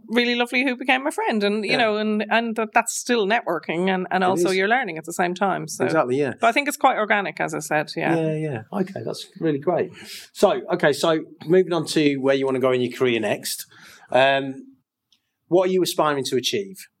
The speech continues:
Speaker 2: um, in the next stage of your career? Do you see yourself going that step further into a director role or something along those lines?
Speaker 1: I would like to hope so.
Speaker 2: Right.
Speaker 1: Um, my next natural progression would be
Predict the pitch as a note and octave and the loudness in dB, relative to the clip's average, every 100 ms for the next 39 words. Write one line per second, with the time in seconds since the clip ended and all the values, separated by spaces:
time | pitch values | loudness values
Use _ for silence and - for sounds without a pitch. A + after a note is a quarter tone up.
0 | _ _ A2 A2 A2+ A#2+ B2+ B2+ - A#2 | _ _ -2 -2 -4 -4 -4 -4 -4 -4
1 | G#2 G#2 G2 - G#2+ G2 A2 - C3+ B2 | -4 -8 -8 -6 -6 -6 -6 -6 -4 -2
2 | C#3 B2 A#2 A2+ - _ _ _ - B2+ | -2 -2 -4 -8 -16 _ _ _ -2 0
3 | B2 A#2+ - B2+ - D3 D3+ C#3+ D3 C#3+ | 0 -2 -4 -6 -2 0 2 2 0 0
4 | A#2 - G#2+ A#2 A2 C3 - - C#3+ C#3+ | -2 -4 -2 0 2 0 0 -4 0 2
5 | C#3+ C#3+ C#3+ C#3 A#2+ G#2 B2 A#2+ B2+ B2+ | 2 2 0 0 0 -2 -4 -2 0 2
6 | B2+ C3+ C#3+ F3+ F#3+ - - - - C4 | 0 2 2 2 -2 -8 -16 0 2 6
7 | G#3 F#3+ G#3 G3 F#3 G#3+ F#3+ - G3 C#4+ | 4 4 0 0 2 2 2 2 2 0
8 | _ - B2 G3+ G3+ G3 F#3+ - F#3+ F#3+ | _ 2 4 6 4 2 0 2 4 4
9 | F#3+ F3+ F#3 F#3+ F#3+ - - F#3 F3 - | 2 -2 -2 0 0 0 -2 2 2 0
10 | F3 E3+ F#3 F3 E3+ F#3+ F3 E3+ E3+ | -2 0 0 2 2 -2 -2 0 0